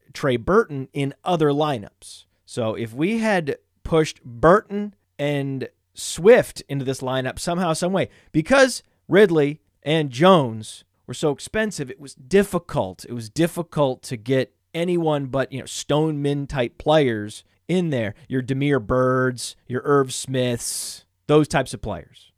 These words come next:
Play the Dolphins defense. There's, there were ways to make it work, but it was challenging, and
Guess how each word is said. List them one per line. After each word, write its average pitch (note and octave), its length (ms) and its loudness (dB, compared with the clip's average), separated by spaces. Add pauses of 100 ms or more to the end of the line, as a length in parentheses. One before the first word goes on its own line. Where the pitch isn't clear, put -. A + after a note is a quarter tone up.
Play B2+ 200 -2
the A2 100 -8
Dolphins A#2+ 460 -2
defense. B2 560 -4
There's, F3+ 200 -14
there G3+ 220 -2
were A3+ 100 2
ways B3 400 2
to E3+ 80 -2
make F#3 220 2
it B2 80 -4
work, D3+ 420 0 (220)
but G2+ 540 -2 (200)
it B2 100 -8
was D#3+ 140 -4
challenging, D3 720 -4
and A2+ 960 -8